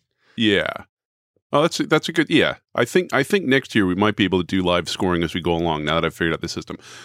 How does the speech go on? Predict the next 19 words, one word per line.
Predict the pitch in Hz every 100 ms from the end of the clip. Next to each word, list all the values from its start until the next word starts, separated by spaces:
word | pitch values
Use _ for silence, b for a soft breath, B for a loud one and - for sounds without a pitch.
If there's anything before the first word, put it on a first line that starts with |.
| B
So | - 113
I | 98
will | 107 117 123
say | - 127 127
that, | 117 110 101 -
uh, | 98 92 87 _ _ _ _ _ _ _ _ _ _ _ _ _ _
uh, | 107 95 101 101 104 104 104 101 B B _ _ _ _ _ _
yeah, | 120 170 - -
I | 120
think | - 151 -
they | 147
both, | 147 143 - - _
you | 120
know, | 110 101 95 _ -
I | 107
think | - 131
they | -
are | 127 110
both | - 113 123 135 -